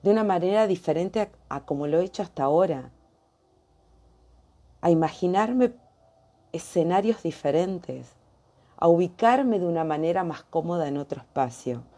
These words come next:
Muchas personas creen, o algunas personas creen, que pedir ayuda es un signo de debilidad,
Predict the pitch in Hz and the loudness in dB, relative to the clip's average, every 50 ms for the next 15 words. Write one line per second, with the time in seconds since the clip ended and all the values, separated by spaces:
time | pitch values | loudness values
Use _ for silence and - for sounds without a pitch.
0 | _ _ _ _ _ _ - - - - - - 214 262 277 277 - 311 - 220 | _ _ _ _ _ _ -20 -20 -20 -16 -4 2 2 2 2 2 -2 -4 0 0
1 | 196 170 - 214 202 202 202 196 - _ - 202 185 175 175 170 160 147 147 160 | 0 0 2 2 4 4 2 0 -6 _ 2 6 6 8 8 8 6 6 4 0
2 | 160 - - 156 147 131 135 139 139 202 262 277 240 180 143 - - - 131 123 | -4 -2 2 2 4 4 2 0 0 2 2 2 0 -2 -4 -6 -6 -6 -6 -6
3 | 120 - 143 127 127 135 135 - - - 151 139 135 127 127 123 123 123 - _ | -6 -6 -6 -4 -4 -6 -8 -8 -4 -2 0 0 2 0 -2 -4 -6 -10 -14 _
4 | _ _ _ _ _ _ _ _ _ _ - - 175 170 170 175 190 208 220 233 | _ _ _ _ _ _ _ _ _ _ 2 2 4 6 6 4 4 4 2 0
5 | 220 - - - 190 180 185 185 - - 180 160 - - 165 156 151 151 156 156 | -2 -2 -2 -2 0 0 0 -2 -4 -6 -8 -8 -6 -4 -4 -4 -2 0 0 0
6 | 151 143 139 139 131 131 131 127 127 127 131 131 127 123 123 123 | 2 2 2 2 0 0 -2 -2 -4 -4 -2 -2 -2 -4 -6 -8